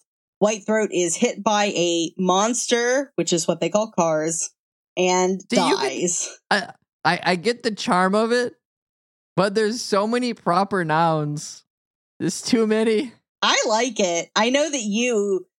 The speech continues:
Speaker 1: hate it, and we have discussed
Speaker 2: It is
Speaker 1: that at
Speaker 2: why
Speaker 1: length.
Speaker 2: I did not get very far into book one.
Speaker 1: <laughs>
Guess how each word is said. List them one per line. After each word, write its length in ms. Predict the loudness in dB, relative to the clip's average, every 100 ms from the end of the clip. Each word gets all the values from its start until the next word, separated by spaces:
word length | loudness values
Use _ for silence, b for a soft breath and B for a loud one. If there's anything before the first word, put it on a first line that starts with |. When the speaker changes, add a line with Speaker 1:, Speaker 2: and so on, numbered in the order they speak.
| _ _
Speaker 1:
hate 260 | 2 2 2
it, 260 | 0 -2 -2
and 200 | 0 2
we 140 | 2
have 140 | 0 0
discussed 400 | -2 0 0 2
Speaker 2:
It 80 |
is 60 | 2
Speaker 1:
that 220 | 2 0
at 80 | 0
Speaker 2:
why 380 | 0 2 2 0
Speaker 1:
length. 200 | -2 -6 _ _ _
Speaker 2:
I 180 | 0 2
did 220 | 0 2
not 240 | 2 2
get 220 | 0 -4 -2
very 300 | 0 0 0
far 340 | 0 0 0
into 180 | 0 -2
book 260 | -2 -2
one. 360 | 0 2 2 0
Speaker 1:
<laughs> 40 | -2